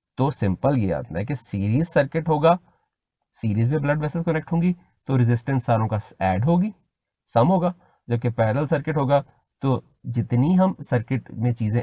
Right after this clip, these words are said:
ऐड करेंगे पैरेलल, उतनी रेजिस्टेंस कम हो जाएगी और टोटल रेजिस्टेंस जो है वो किसी भी इंडिविजुअल पार्ट से कम होगी, ठीक है। और हर फर्दर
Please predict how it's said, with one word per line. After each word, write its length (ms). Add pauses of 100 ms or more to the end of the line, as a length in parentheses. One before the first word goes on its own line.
(100)
ऐड 280
करेंगे 360
पैरेलल, 360 (260)
उतनी 340
रेजिस्टेंस 600 (460)
कम 160
हो 160
जाएगी 300 (300)
और 140 (120)
टोटल 460
रेजिस्टेंस 520
जो 120
है 220 (260)
वो 60
किसी 260
भी 120
इंडिविजुअल 460 (120)
पार्ट 340 (320)
से 280 (520)
कम 200
होगी, 500 (800)
ठीक 140
है। 120 (280)
और 140
हर 340 (360)
फर्दर 580